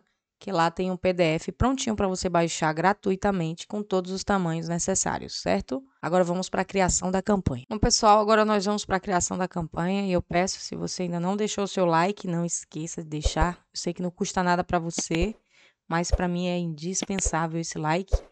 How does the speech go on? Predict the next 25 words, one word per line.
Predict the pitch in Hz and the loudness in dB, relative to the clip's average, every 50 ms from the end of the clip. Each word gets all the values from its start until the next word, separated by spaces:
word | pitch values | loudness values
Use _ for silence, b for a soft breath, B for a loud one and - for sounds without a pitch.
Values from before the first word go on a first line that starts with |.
| _ _ _ _ _ | _ _ _ _ _
Isso | - - - | -16 -12 -8
me | 185 175 | -4 -4
ajuda | 170 165 156 170 180 - - - | -2 -2 -2 -2 0 2 4 4
muito | 170 160 160 165 175 - - - - - - - _ _ _ _ _ _ - | 4 2 2 0 0 -2 -4 -8 -14 -16 -20 -20 _ _ _ _ _ _ -2
a | - | 0
aumentar | 147 160 165 170 170 165 160 - 156 151 151 151 | 0 2 0 0 -2 -4 -2 0 2 4 4 4
o | 156 160 | 2 0
engajamento | 165 165 156 156 156 165 156 151 147 - 175 | 0 0 0 2 0 0 -2 -2 -4 -4 -4
do | 165 180 | -4 -4
canal | - - 214 214 202 202 226 | 0 0 2 4 4 4 4
e, | 247 233 | 2 -2
consequentemente, | - 254 233 - 247 - 233 233 208 - 226 190 185 190 - - | -4 -6 -4 -4 -4 -4 -4 -4 -4 -4 -2 -2 -2 -2 -4 -4
me | 214 214 | -4 -4
estimular | 202 - - 220 220 214 196 165 170 | -4 -4 -6 -6 -4 -2 -2 -2 -2
a | 175 | -2
trazer | - - 185 175 165 180 | -4 -4 -4 -2 -2 -2
mais | 175 175 170 170 185 208 214 185 165 151 | -2 0 0 2 2 2 2 0 -2 -4
vídeos | 143 147 165 185 180 165 156 151 151 - | -4 -2 -2 -4 -4 -4 -8 -8 -8 -8
com | - - 156 165 | -6 -4 -2 -2
mais | 160 151 156 165 - | 0 0 0 -2 -4
conteúdos | - 175 180 170 - 180 156 147 147 147 156 151 | -4 -4 -4 -2 0 0 0 0 -2 -4 -4 -2
relevantes | 151 160 165 180 180 156 151 151 165 - - | 0 2 2 2 0 0 -2 -4 -6 -6 -4
pra | - 180 180 | -2 -2 0
vocês, | 180 196 185 - - - 135 - | 0 -2 -4 -4 -8 -8 -6 0
tá? | - 156 170 247 | 4 4 4 4